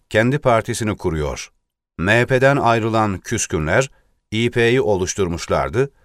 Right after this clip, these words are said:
Bu da İ P'nin küskünü işte. Haklı nedenlerle ayrıldı.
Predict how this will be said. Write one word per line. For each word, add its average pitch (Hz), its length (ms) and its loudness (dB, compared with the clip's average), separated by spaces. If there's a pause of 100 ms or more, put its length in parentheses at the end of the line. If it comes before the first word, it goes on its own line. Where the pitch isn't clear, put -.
(120)
Bu 113 140 -2
da 135 220 2 (160)
İ 120 200 0
P'nin 113 400 0
küskünü 82 500 -4
işte. - 360 -6 (640)
Haklı 135 380 -2
nedenlerle 127 600 4
ayrıldı. 80 580 0